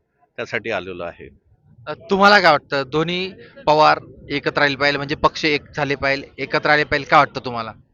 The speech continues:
Speaker 1: नक्कीच आनंद होईल, कारण काय आहे की आज शेवटी पक्षाचं जे मूळ आहे ते माननीय शरदचंद्रजी पवार साहेब आहेत, माननीय दादा आहेत, ते दोघे जर एकत्र आले, मनोमिलन झालं, तर ते त्या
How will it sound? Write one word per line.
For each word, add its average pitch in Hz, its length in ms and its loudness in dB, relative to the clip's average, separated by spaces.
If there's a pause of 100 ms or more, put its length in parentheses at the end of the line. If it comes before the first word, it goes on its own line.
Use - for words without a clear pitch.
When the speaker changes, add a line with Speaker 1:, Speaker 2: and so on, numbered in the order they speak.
(360)
Speaker 1:
नक्कीच 180 420 -2
आनंद 170 340 4
होईल, 98 320 -2 (360)
कारण 151 180 2
काय 180 280 4
आहे 143 140 -6
की 143 640 -10
आज 123 200 -4
शेवटी 143 480 -8 (480)
पक्षाचं 147 380 -2
जे 139 140 -2
मूळ 139 240 0
आहे 110 260 0
ते - 260 -20
माननीय 117 380 -8
शरदचंद्रजी 110 840 -12
पवार 104 320 -6
साहेब 104 260 -12
आहेत, 98 140 -8 (340)
माननीय 104 440 -10
दादा 95 280 -6
आहेत, 90 220 -6 (480)
ते 131 80 -6
दोघे 123 320 -6
जर 147 140 -2
एकत्र 135 360 -6
आले, 117 240 -2
मनोमिलन 117 540 -10
झालं, 117 160 -10
तर 120 160 -14
ते 139 160 -18
त्या 139 320 -2